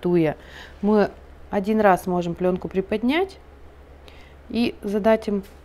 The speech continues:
направление, но не каждые две минуты. Отличие ламинирования именно в более мягком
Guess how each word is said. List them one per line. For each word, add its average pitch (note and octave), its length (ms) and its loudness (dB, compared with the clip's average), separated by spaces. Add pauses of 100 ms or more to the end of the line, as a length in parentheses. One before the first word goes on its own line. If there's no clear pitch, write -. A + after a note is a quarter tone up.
(140)
направление, G3 760 0
но G3 180 0
не G#3+ 160 -2
каждые F3+ 480 -6
две E3+ 180 -8
минуты. E3 500 -10 (4000)
Отличие F3+ 580 -4
ламинирования G3 880 0
именно G3+ 540 0
в E3 160 -12
более F#3+ 460 0 (1120)
мягком F3+ 640 -2